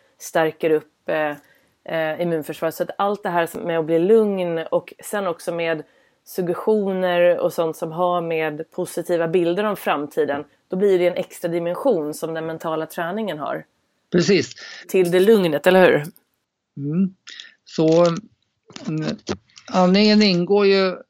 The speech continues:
Speaker 2: som du vet, i den mentala träningen. Man får lära sig buk-, eh, magandas och, och andas djupare och så. Och, och det blir mer, det blir ju ett, en, eh,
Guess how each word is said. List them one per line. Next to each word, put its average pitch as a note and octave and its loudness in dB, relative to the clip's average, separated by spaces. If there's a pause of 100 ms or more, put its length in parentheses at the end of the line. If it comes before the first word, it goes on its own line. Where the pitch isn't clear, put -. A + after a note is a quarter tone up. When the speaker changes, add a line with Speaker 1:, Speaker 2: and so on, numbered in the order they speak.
(420)
Speaker 2:
som E3 -8
du D3+ -6
vet, D#3 0
i E3+ 2
den E3 -2
mentala C#3+ -2
träningen. C#3+ -2
Man C3 -6
får C#3 -4
lära C#3+ 0
sig C#3 -2
buk-, C3 -2 (300)
eh, C3+ 0 (800)
magandas D3 0
och, D3 -2
och E3 0
andas C#3+ 0
djupare D3 2
och D3+ -6
så. C3+ 0 (360)
Och, D#3 0
och C3+ -4
det E3 2
blir F3 4
mer, E3 -2
det D#3+ -2
blir D#3+ 0
ju D#3 2
ett, D3 0
en, D3 0
eh, D3 2